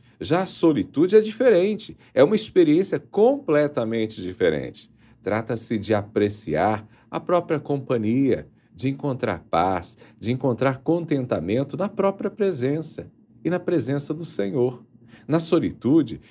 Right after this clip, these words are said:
estar sozinho é uma chance de nos reconectar com nossos pensamentos, com os nossos sentimentos, com os desejos mais íntimos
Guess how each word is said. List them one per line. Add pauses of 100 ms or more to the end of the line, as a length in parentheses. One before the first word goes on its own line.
estar
sozinho
é
uma
chance (240)
de
nos
reconectar
com
nossos
pensamentos, (280)
com
os
nossos
sentimentos, (240)
com
os
desejos
mais
íntimos